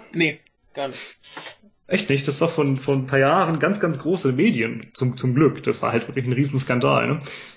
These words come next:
Speaker 2: Äh, ich, Anfang der zweitausender irgendwann, zweitausendfünf oder so, äh, wurde er damals in Nürnberg, äh, verurteilt, beziehungsweise eigentlich wurde er freigesprochen, ne? Er war angeklagt wegen Körperverletzung, Freiheitsberaubung und Sachbeschädigung.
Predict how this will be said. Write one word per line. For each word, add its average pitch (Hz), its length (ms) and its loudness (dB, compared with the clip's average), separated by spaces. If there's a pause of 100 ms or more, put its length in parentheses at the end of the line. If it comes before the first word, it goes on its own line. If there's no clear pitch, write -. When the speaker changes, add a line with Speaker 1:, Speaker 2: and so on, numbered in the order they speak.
(140)
Speaker 2:
Äh, 131 180 6
ich, 135 140 0 (1000)
Anfang 131 400 -2
der 127 80 0
zweitausender 147 500 -2
irgendwann, 151 520 -4 (360)
zweitausendfünf 160 520 4
oder 214 180 8
so, 202 260 8
äh, 147 200 4
wurde 180 240 4
er 147 60 0
damals 143 480 -4
in 135 100 -2
Nürnberg, 135 640 2
äh, 131 200 -2
verurteilt, 196 720 2 (340)
beziehungsweise 143 420 6
eigentlich 190 220 2
wurde 156 120 4
er - 40 0
freigesprochen, 120 640 -6
ne? 196 200 0 (240)
Er 143 180 -8
war 127 140 2
angeklagt 175 420 -2
wegen 131 120 -2
Körperverletzung, 190 560 -2
Freiheitsberaubung 139 720 0
und 123 60 -2
Sachbeschädigung. 131 720 -4